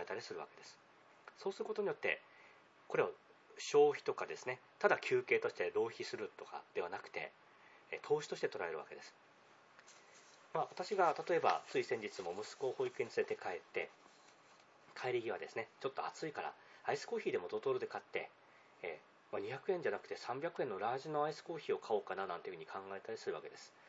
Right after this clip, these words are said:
でもその時に何を天秤にかけるかっていうと、もう本当に私はこういうあたりはケチだなと思うんですけど、それを自宅に帰って自分で作ることもできるわけですね。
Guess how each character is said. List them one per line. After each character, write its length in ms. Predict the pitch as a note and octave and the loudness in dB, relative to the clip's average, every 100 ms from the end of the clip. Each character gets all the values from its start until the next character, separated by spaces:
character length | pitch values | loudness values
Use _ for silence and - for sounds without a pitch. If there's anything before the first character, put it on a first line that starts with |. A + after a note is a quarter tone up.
| - - - | -20 -20 -6
で 60 | |
も 80 | F3 | -6
そ 100 | D3 | -2
の 60 | F#3+ | -2
時 160 | G#3+ | -2
に 140 | E3+ G2 - | -2 -4 -4
何 200 | D3+ C#3+ | -2 -2
を 60 | |
天 160 | - G#2+ | -2 -6
秤 140 | G2+ | -6
に 80 | G2 | -6
か 100 | G#2+ | -4
け 100 | - | -4
る 60 | F#2+ | -4
か 120 | F2+ | -6
っ 20 | - | -8
て 80 | - | -10
い 40 | |
う 20 | - | -4
と、 220 | - F3 - - - - | -4 -4 -10 -20 -20 -8
も 60 | - | -8
う 40 | - | 8
本 140 | - G#3+ | 8 10
当 100 | A3 | 6
に 80 | |
私 300 | G3+ G3 G3+ | 6 2 2
は 100 | F3 | 2
こ 160 | B2 C3+ | 4 6
う 60 | C3 | 6
い 40 | |
う 40 | |
あ 40 | B2+ | 4
た 100 | A2 | 2
り 80 | A2+ | 6
は 200 | G2 F2+ - - | 6 4 -4 -6
ケ 100 | - | -6
チ 100 | - | -2
だ 80 | G2 | -2
な 80 | G2 | -2
と 120 | F2+ | -4
思 100 | E2+ | -6
う 20 | |
ん 40 | |
で 60 | D#2+ | -8
す 80 | - | -10
け 100 | E2+ | -8
ど、 120 | - - - - | -8 -8 -20 -16
そ 160 | - G#3 | 0 6
れ 60 | |
を 40 | G#3 | 6
自 160 | - | 4
宅 260 | F3 F3+ G3 | -2 2 2
に 120 | F3+ | 0
帰 160 | - F3+ | 0 0
っ 40 | D#3 - - | 0 -4 -4
て 240 | A2 E2 - - - - | -2 -2 -6 -20 -20 -6
自 120 | C#3+ | 0
分 120 | F#3 | 2
で 200 | G3 F3 - - - - | 6 4 4 -18 -12 -10
作 160 | - | -6
る 60 | - | 0
こ 80 | - | 0
と 80 | F2 | 0
も 80 | |
で 100 | E2+ | -4
き 60 | - | -4
る 60 | E2+ | -6
わ 60 | |
け 80 | - | -8
で 80 | - | -12
す 80 | |
ね。 100 | - | -10